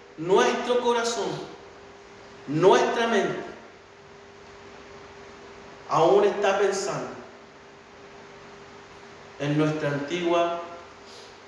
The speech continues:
ciudadanía. Y estamos ahí, <clears throat> físicamente en un país, con nuestro cuerpo, pero nuestro corazón y nuestra mente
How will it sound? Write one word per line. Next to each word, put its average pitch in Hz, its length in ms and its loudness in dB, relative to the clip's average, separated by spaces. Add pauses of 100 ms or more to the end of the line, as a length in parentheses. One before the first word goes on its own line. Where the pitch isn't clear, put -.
(240)
ciudadanía. 131 720 0 (1120)
Y 156 80 -2
estamos 233 500 4
ahí, 240 340 4 (920)
<clears throat> - 920 -20
físicamente 269 840 4
en 269 60 2
un 294 220 2
país, 285 320 6 (1200)
con 208 140 -2
nuestro 226 320 2
cuerpo, - 420 4 (760)
pero 160 200 0
nuestro 214 460 4
corazón 202 540 6
y 247 80 2
nuestra 233 280 0
mente 220 280 0